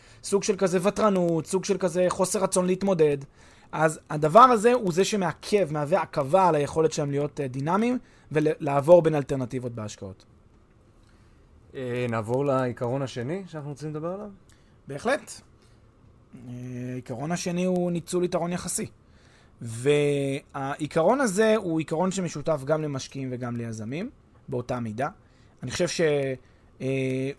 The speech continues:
Speaker 1: הוא קצת יותר מתאים ליזמים, אבל יש גם למשקיעים הרבה מה ללמוד ממנו. קודם כל, מה זה ניצול יתרון היחסי, או מה הרקע לו? אז קודם כל, צריך להסביר ש-, אה, משקיעים, למשל, בואו נתחיל איתם, מתמודדים ב-,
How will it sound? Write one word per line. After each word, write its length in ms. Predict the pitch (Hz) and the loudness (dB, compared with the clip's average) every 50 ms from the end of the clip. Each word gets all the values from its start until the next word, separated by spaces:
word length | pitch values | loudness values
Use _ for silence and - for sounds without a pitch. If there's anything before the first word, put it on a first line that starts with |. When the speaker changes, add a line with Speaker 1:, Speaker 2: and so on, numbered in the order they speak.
| _ - | _ -10
Speaker 1:
הוא 220 | 156 151 143 135 | -8 -6 -6 -8
קצת 320 | 131 - - - 220 220 220 | -8 -8 4 6 6 6 6
יותר 180 | 202 - 185 | 2 0 0
מתאים 260 | 165 160 139 - 156 | 0 0 -2 -4 -2
ליזמים, 680 | 151 143 139 131 123 123 127 151 220 240 220 202 202 214 208 - _ - - _ _ _ _ _ - | -2 0 0 -2 -2 -4 -4 -4 -2 -2 -2 -4 -4 -6 -8 -12 _ -20 -20 _ _ _ _ _ -8
אבל 500 | 131 127 120 123 139 135 135 135 135 131 | -8 -6 -4 -4 -2 -2 -2 -2 -2 -2
יש 260 | 131 135 147 151 139 | 0 2 2 2 0
גם 180 | 135 156 151 143 | -2 -4 -4 -4
למשקיעים 420 | 135 131 127 123 - - 139 127 | -4 -4 -6 -6 -8 -8 -8 -8
הרבה 140 | 120 117 120 | -6 -6 -4
מה 120 | 120 117 110 | -4 -4 -6
ללמוד 340 | 107 110 107 104 104 110 | -6 -8 -8 -10 -10 -12
ממנו. 220 | 95 92 87 - - - - _ - _ - - - _ _ - - | -14 -14 -14 -16 -20 -20 -20 _ -20 _ -20 -20 -20 _ _ -20 0
קודם 140 | - 208 233 | 2 4 8
כל, 100 | 240 254 | 8 8
מה 120 | 220 208 | 8 8
זה 100 | 214 214 | 6 6
ניצול 280 | 220 202 185 - 190 180 | 4 2 2 2 2 2
יתרון 280 | 170 - 165 156 156 156 | 2 2 0 0 0 -2
היחסי, 420 | 147 143 - - 143 - 220 233 | -4 -4 -6 -6 -6 -2 0 2
או 80 | 190 151 | 2 2
מה 180 | 139 143 143 | 2 -2 -2
הרקע 340 | 139 127 143 143 - - 135 | 0 0 0 0 0 -2 -8
לו? 120 | 117 92 80 - | -10 -10 -12 -16
אז 120 | - - | -16 -4
קודם 240 | - 220 254 294 285 | -2 0 0 0 0
כל, 140 | 233 240 214 | -2 -2 -2
צריך 180 | - - 196 202 | -2 -4 -2 -2
להסביר 520 | 196 180 143 143 165 240 254 233 233 220 | -2 -2 -2 -2 -2 0 0 0 0 -2
ש-, 240 | 185 - - - 160 147 139 135 139 - - _ | -6 -8 -8 -6 -4 -2 -2 -4 -4 -8 -10 _
אה, 460 | 143 135 131 131 131 131 131 127 127 131 131 - _ _ _ - - - - - - - - _ - - | -10 -8 -6 -6 -4 -4 -6 -6 -6 -8 -12 -14 _ _ _ -20 -20 -20 -20 -20 -20 -20 -20 _ -8 -4
משקיעים, 520 | 143 151 - - - - 208 233 247 226 | -4 -2 -4 -2 0 2 4 4 6 4
למשל, 320 | 208 170 147 135 - 139 | 4 2 0 -4 -6 -4
בואו 140 | 127 147 165 | -2 -2 -2
נתחיל 240 | 165 - - 165 151 | -2 -4 -4 -6 -6
איתם, 380 | 131 123 - 101 92 120 156 202 - - - - - - _ _ _ | -6 -8 -10 -14 -14 -14 -14 -16 -16 -20 -20 -20 -20 -20 _ _ _
מתמודדים 840 | 151 151 147 - 156 151 143 143 147 160 226 254 262 254 240 220 | -6 -6 -6 -4 -4 -4 -4 -2 0 2 2 2 2 2 2 2
ב-, 60 | 185 | 2